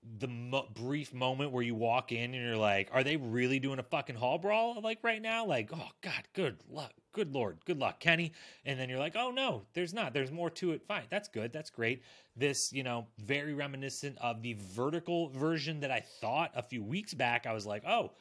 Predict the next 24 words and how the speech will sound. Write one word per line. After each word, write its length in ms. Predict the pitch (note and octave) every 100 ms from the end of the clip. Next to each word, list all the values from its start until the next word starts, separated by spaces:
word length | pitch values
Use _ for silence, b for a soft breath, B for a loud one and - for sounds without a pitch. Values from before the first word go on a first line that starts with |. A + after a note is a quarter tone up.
| B B B
when 160 | A#2 A#2
they 120 | A#2
did 320 | G#2 A#2 G#2
the 420 | A2 G#2+ G#2 G#2 -
Amber 280 | A#2+ A#2
and 100 | A#2
Chauncey 340 | A2 A#2+ A2+ A#2
beat 260 | G#2 A2
Darrell 380 | A2 G#2+ G#2+ G#2+ G#2+
and 140 | G2+
Veronica, 640 | G2 A#2+ C#3 C3+ C#3 C3+ G#2+
and 120 | G2+
I 60 | F#2+
said 320 | - G2 F2
that 260 | A#2 C#3+
one, 220 | C#3+ C#3+ C3
immediately 640 | A#2 B2+ C3+ C3 C3 B2+
I 100 | B2+
thought 260 | C3+ B2
back 240 | B2+ B2 A#2+
to 160 | - A#2
Trey 540 | - B2+ B2+ B2+ A#2+ - B B C3
and 140 | A#2
Zach 480 | F#2 B2+ B2+ B2